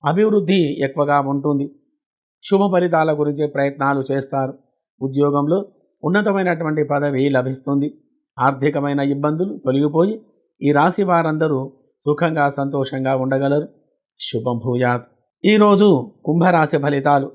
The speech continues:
ఈరోజు వీరికి బుధ, శనుల యొక్క గ్రహస్థితి వలన మీరు చేసేటువంటి ఒక పనిలో ధనప్రాప్తి కలగగలదు. చెడు వ్యసనముల వలన ఇబ్బంది కలిగి ఉండేటువంటి పరిస్థితి ఎదురవుతుంది. ఈరోజు శివాలయంలో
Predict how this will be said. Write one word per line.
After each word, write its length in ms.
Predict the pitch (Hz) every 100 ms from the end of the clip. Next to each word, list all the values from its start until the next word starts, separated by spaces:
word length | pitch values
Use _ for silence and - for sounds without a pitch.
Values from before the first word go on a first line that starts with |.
| 143
ఈరోజు 320 | 143 147 147
వీరికి 360 | 147 151 151
బుధ, 260 | 190 147 160
శనుల 360 | 170 175 175 160
యొక్క 240 | 147 151
గ్రహస్థితి 800 | 131 - 127 143 139 151 147 143
వలన 460 | 139 143 151 131 120 -
మీరు 200 | 190 214
చేసేటువంటి 680 | 214 180 165 170 160 147 156
ఒక 260 | 143 143 135
పనిలో 640 | 135 143 147 156 127 131 _ _ _
ధనప్రాప్తి 680 | 117 135 160 160 160 151 151
కలగగలదు. 640 | 139 139 139 139 135 131 143 _ _ _ _ _
చెడు 200 | 208 220
వ్యసనముల 600 | 214 190 190 175 170 165
వలన 440 | 156 151 156 135 131 _ _ _
ఇబ్బంది 400 | 143 151 175 160
కలిగి 600 | 151 143 160 185 180 - _ _ -
ఉండేటువంటి 840 | 139 151 151 151 147 151 139 143 _ _ _
పరిస్థితి 680 | 135 143 - 151 151 135 139 127
ఎదురవుతుంది. 560 | 143 147 135 139 135 131 _ _ _ _ 175
ఈరోజు 400 | 196 208 190 202 -
శివాలయంలో 680 | 147 143 147 147 147 156